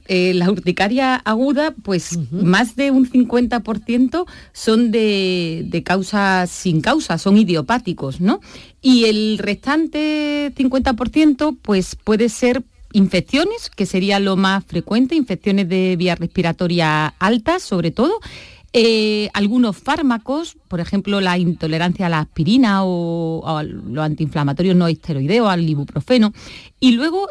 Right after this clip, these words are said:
Speaker 1: solamente el uno por ciento de los casos está relacionado a los alimentos, y sobre todo es más frecuente en los niños y por aditivos o por frutos secos, mariscos, etcétera.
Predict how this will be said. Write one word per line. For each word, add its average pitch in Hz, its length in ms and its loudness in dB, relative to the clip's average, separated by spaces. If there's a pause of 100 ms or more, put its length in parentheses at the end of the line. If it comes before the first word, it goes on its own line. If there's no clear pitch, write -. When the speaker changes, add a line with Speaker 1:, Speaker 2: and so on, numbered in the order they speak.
Speaker 1:
solamente 254 680 0
el 190 100 0
uno 285 160 0
por 269 160 -10
ciento 240 380 -4
de 220 100 -2
los 208 160 -6
casos 311 480 -8 (380)
está 220 340 0
relacionado 269 680 0 (120)
a 240 160 0
los 330 300 -2 (140)
alimentos, 170 720 0
y - 80 -4
sobre 180 300 -2
todo 330 320 0 (420)
es 208 140 4
más 220 180 2
frecuente 247 720 -2
en 175 140 0
los 160 100 2
niños 349 560 2 (340)
y 220 140 0
por 180 400 -2
aditivos 247 840 0
o 185 60 -6
por 160 260 -4
frutos 175 400 -6
secos, 226 800 -2
mariscos, 208 840 -2
etcétera. 165 460 -6